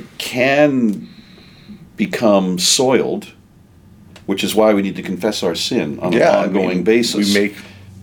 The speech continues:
Speaker 1: uh, before
Speaker 2: bad
Speaker 1: the Lord.
Speaker 2: choices and, and sin in anger against our family at times, or even in things that we do as believers. We need to bring those things before the Lord and ask for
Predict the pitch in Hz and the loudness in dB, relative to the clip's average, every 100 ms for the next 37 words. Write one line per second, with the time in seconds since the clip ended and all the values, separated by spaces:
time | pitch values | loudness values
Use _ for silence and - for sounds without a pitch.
0 | - - - - - 104 117 117 90 117 | -20 -16 -10 -8 -2 2 2 2 2 2
1 | 123 120 143 156 135 101 90 87 85 85 | 2 2 2 2 2 0 0 -4 -6 -8
2 | - - - - - 110 120 127 101 - | -12 -20 -20 -12 -2 2 2 2 -2 -6
3 | 101 92 87 - - - 101 110 120 117 | -8 -8 -8 -14 -18 -4 0 2 2 0
4 | 98 95 - 82 78 - 110 143 151 143 | 0 -2 -2 -2 -2 0 0 0 0 -2
5 | 139 139 131 135 143 135 95 95 107 98 | -4 -2 0 0 -2 -2 0 0 0 -2
6 | 87 - - - - - 90 113 117 101 | -4 -10 -18 -20 -16 -8 -4 0 0 0
7 | 95 95 92 104 120 127 123 - - 113 | -4 -4 -2 2 4 4 0 -8 -2 0
8 | 131 120 101 95 110 - 95 87 101 107 | 0 -2 -2 -2 -2 -2 -4 -4 -2 -2
9 | 107 90 90 110 110 92 87 110 101 95 | -2 -2 0 0 0 -4 -4 -4 -4 -6
10 | - 98 90 82 107 107 87 92 90 90 | -6 -2 0 2 2 2 2 0 -2 -6
11 | - 87 85 | -4 -2 -2